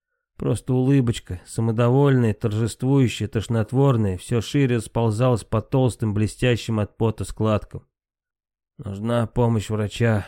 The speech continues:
командир ранен», собрав последние силы, заговорил Симон Куба. «Помощь?» с издевательским недоумением переспросил толстяк. «Твоему командиру нужна помощь? Он же сам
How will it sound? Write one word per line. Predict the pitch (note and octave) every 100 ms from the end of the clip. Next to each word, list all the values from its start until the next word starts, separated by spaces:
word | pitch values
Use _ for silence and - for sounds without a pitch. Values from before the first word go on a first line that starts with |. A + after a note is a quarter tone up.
| - _
командир | G2 G#2+ A2 A#2 A2+
ранен», | A2 A#2 A2 F#2+ - _ _ _ _
собрав | - F#2 G2 G2+ -
последние | F#2+ - G#2+ G2+ G2
силы, | F2 A2+ A2 G2 -
заговорил | G#2 F#2+ G2 G2 F#2
Симон | - G2+ F#2+
Куба. | - G#2+ F2+ - _ _ _ _ _ -
«Помощь?» | - A#2 C#3 F3 - - _ _ _ _
с | -
издевательским | F#2+ F#2+ G#2 G#2 - G2 - G2
недоумением | G2 F#2 G2+ G#2+ A2 G2+ F2+
переспросил | G#2 G2+ - G#2 - G#2+ F#2+
толстяк. | G#2+ G2 - F#2+ F2 _ _ _ _ _
«Твоему | G#2+ A#2+ C#3+ D3+
командиру | C#3 C#3 C#3 C#3 D#3 C#3
нужна | B2+ A#2+ C3 C#3+ B2
помощь? | - D#3+ E3 A2 - _ _ _ _ _ _
Он | - A2 A2+
же | A#2+
сам | - D3+ A2+